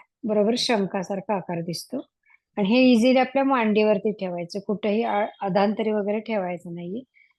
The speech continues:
जेणेकरून तुमचं पूर्ण हात आहे, शंख मुद्रा आहे, ती मांडीवरती राहील आणि हाताचे, अं,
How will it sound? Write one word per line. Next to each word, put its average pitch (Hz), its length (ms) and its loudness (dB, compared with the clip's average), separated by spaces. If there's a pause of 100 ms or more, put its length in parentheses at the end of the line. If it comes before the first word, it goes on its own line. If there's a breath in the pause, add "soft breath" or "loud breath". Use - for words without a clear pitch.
(180)
जेणेकरून 220 540 4
तुमचं 220 280 0
पूर्ण 240 540 0
हात 214 360 -2
आहे, 226 380 0
शंख 208 460 -4
मुद्रा 214 320 -2
आहे, 214 80 -2
ती 226 120 -6
मांडीवरती 208 720 -4
राहील 233 260 -8 (520)
आणि 208 200 -6
हाताचे, 220 720 0 (480)
अं, 196 460 -6